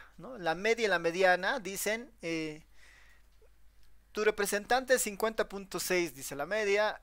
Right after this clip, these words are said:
y la mediana dice, "Tu representante es cincuenta". Noten que son muy cercanos, ¿no? El cincuenta punto seis y el cincuenta son muy cercanos.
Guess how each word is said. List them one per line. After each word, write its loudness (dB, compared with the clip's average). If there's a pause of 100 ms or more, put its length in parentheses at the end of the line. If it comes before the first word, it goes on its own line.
y -8
la -4
mediana -2
dice, -6
"Tu -8
representante -6
es -6
cincuenta". -6
Noten -6
que -2 (460)
son -4
muy -4
cercanos, 0
¿no? -10
El -8
cincuenta -6
punto -12
seis -6
y -10
el -12
cincuenta -10
son -10
muy -8
cercanos. -8